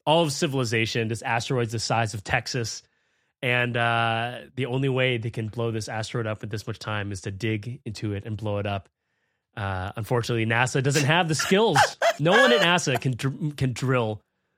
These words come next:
Speaker 1: uh, into this asteroid with precision needed in eighteen days. And so nasa finds the world's best oil drillers, led by, uh, <laughs> Bruce Willis's Harry Stamper, and they go up into space and save the world.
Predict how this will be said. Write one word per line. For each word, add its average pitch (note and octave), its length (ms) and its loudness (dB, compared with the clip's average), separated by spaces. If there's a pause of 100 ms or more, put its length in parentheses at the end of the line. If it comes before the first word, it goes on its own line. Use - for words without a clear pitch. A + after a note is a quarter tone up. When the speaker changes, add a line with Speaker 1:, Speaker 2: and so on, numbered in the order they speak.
(420)
Speaker 1:
uh, A#2+ 440 4
into D3+ 220 4
this C#3 180 0
asteroid B2 460 2
with B2 140 -4
precision B2+ 480 0
needed A2+ 480 0
in A2+ 180 -6
eighteen A#2 320 -4
days. G#2 320 -2
And A2 100 -6
so G#2+ 380 -2 (420)
nasa B2+ 300 2
finds B2 300 0
the A#2+ 40 0
world's A2+ 220 0
best A2+ 260 -2
oil A2+ 220 0
drillers, A2 420 -2
led A#2+ 380 2 (240)
by, A2+ 300 0
uh, A2+ 180 0 (120)
<laughs> - 100 -20
Bruce - 260 -2
Willis's C#3+ 560 -2
Harry C3+ 220 0
Stamper, B2 520 -2 (440)
and C3+ 120 2
they E3+ 200 6
go F#3 180 4
up F#3 160 4
into E3 140 2
space D#3+ 500 2 (120)
and C3 380 2
save B2+ 560 2 (140)
the A#2+ 200 -2
world. A2 420 0